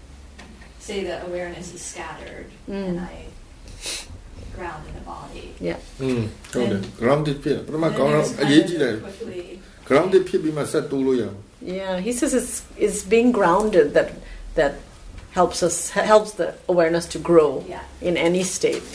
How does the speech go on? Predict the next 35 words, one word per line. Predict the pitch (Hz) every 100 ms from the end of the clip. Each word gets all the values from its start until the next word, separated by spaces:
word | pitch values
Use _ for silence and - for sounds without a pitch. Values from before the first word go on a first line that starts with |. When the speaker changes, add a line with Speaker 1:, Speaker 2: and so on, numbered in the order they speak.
| 156
Speaker 2:
in |
Speaker 1:
Yeah. | 147
Speaker 2:
any | 151 147
of | -
those | - -
states, | - - - -
yeah. | - 185
Speaker 1:
Right, | -
so | - 190
then | 196 196
it | -
can | 185
be | 175
accessible, | - 208 - - 165
like, | - -
once | - -
it, | - 208
"Oh, | 208 165 190
here | 175 180
is | 180 -
the | 170 170
body," | 190 170 170
then | 175
there's | 175 165 165
almost | 165 165 170
this | - - - - - - - - - 175
awareness | 180 196 196 185 -
of | -
being | - 160
grounded | 160 156 156
in | 156
the | 143 143
body | 139 - -
shows | 147 135 135
up. | -